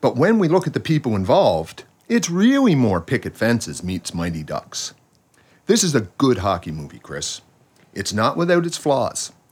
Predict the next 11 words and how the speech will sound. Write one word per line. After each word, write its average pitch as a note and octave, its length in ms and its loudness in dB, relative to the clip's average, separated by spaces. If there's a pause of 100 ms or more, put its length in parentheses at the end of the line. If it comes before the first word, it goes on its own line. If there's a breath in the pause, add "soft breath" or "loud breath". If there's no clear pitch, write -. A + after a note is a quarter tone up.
(180)
which A2 200 -2
caused E3+ 380 -2
it C#3 80 -2
to A#2+ 80 -6
be A#2+ 220 -2
by G2+ 260 -2
far A#2 340 0
the F#2 140 -6
least B2+ 500 -2
successful - 640 -6
movie E2 400 -8